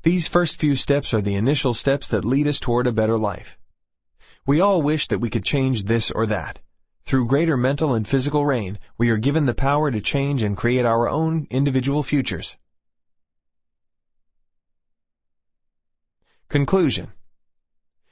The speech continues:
In order to improve our life, we must make personal changes. It is the part of the self-development that makes us stronger as we carry on to the end. We must make this a lifetime process, since the mission is to connect with the inner self.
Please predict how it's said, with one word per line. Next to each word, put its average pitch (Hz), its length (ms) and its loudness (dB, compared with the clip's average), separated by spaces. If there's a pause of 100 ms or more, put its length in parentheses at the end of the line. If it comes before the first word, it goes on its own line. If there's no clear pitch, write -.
(240)
In 147 120 2
order 214 220 0
to 170 160 0
improve 143 320 0
our 110 220 4
life, 95 340 -6
we 123 100 0
must 135 320 0
make 113 300 0
personal 110 400 2
changes. 101 540 -4 (360)
It 123 120 2
is 104 120 0
the 120 80 0
part 156 280 4
of 127 100 0
the 107 80 0
self-development 113 800 0
that 104 80 -2
makes 123 240 -2
us 104 100 0
stronger 120 480 0
as 101 160 -2
we 117 120 -2
carry 110 280 0
on 104 180 0
to 117 100 -2
the 131 140 0
end. 107 300 -6 (680)
We 143 120 4
must 160 360 2
make 139 220 0
this 123 180 0
a 101 60 0
lifetime 117 580 0
process, 110 580 -2 (140)
since 107 260 0
the 101 100 2
mission 120 320 2
is 101 140 -2
to 92 80 -6
connect 123 380 0
with 104 100 -2
the 107 120 2
inner 110 160 0
self. - 460 -4